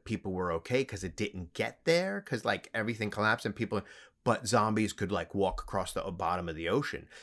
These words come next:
And sometimes zombies would be walking up on the beach. So they just had people with machetes, like, lining the beach. And,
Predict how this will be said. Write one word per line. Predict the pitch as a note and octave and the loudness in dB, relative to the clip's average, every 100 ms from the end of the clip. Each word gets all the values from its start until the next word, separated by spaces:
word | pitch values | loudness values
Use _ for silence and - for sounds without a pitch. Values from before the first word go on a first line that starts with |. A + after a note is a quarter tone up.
| - | -8
And | F#2 | -4
sometimes | - A2+ A#2 A2+ G2+ F#2 F2 | 2 2 2 0 0 0 0
zombies | F#2+ F#2 F2+ F2 | 0 2 -2 -6
would | E2+ | -6
be | F2+ | -4
walking | F2 F2+ - F#2 | 0 0 0 -4
up | - | -2
on | F2+ | -4
the | E2+ | -4
beach. | D#2+ A2+ - | -4 -4 -4
So | A2+ | 0
they | A#2+ | 0
just | A#2+ A2+ | 0 -2
had | A#2 - | -2 -2
people | B2 - | -4 0
with | G2+ F#2 | -2 -2
machetes, | F#2 - G#2 F2+ - - | -2 2 2 0 -8 -6
like, | G2 - | -6 -4
lining | F#2+ F2+ F2 | -4 -4 -4
the | E2+ | -6
beach. | D#2+ G#2+ E2 - - - | -4 -6 -6 -14 -16 -6
And, | G2 G2+ | -2 -2